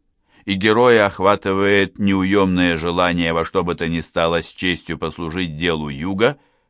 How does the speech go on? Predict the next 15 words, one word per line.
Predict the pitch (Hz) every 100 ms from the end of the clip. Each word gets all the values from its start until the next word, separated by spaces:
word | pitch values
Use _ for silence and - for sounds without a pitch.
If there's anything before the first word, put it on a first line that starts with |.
| _ _ _
его | - 98 104 151
судьба | 165 165 127 117 135
предрешена. | - 95 92 92 92 92 87 67 50 - _ _ _ _ _ _ _
Обстоятельства | 107 - - 117 175 165 160 - 147
сложатся | 135 117 120 104 90 -
так, | 80 - 104 - - _ _ _ -
что | - - 127
он | 151 - -
обязательно | 165 160 196 113 92 82 90 90 92
окажется | 87 90 90 101 - - 101
на | 90 98
виселице. | 90 82 80 87 85 82 - 87 - _ _ _ _ -
В | - -
Пейтоне | 123 117 110 107 98 95
Факуэре, | - 82 78 95 98 104 110 123 131